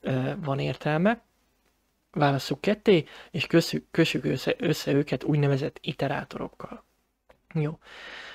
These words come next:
Miért is érdekes ez? Ugye az algoritmusok az adaton dolgoznak, tehát nem érdekli a tároló. Van egy vektorunk, amiben stringeket tárolunk, nem érdekel a vektor, a stringek érdekelnek. Tehát ha, mit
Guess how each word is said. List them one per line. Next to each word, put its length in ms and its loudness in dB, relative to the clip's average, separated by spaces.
Miért 380 6
is 220 4
érdekes 580 2
ez? 220 6
Ugye 180 0
az 120 2
algoritmusok 640 2
az 260 -8
adaton 460 2
dolgoznak, 720 4
tehát 200 -4
nem 220 2
érdekli 480 0
a 60 -2
tároló. 580 -6
Van 360 4
egy 200 -2
vektorunk, 480 4
amiben 240 -2
stringeket 580 0
tárolunk, 540 2
nem 220 2
érdekel 400 2
a 60 0
vektor, 520 0
a 80 -6
stringek 500 2
érdekelnek. 720 -8
Tehát 180 -10
ha, 260 -8
mit 140 -20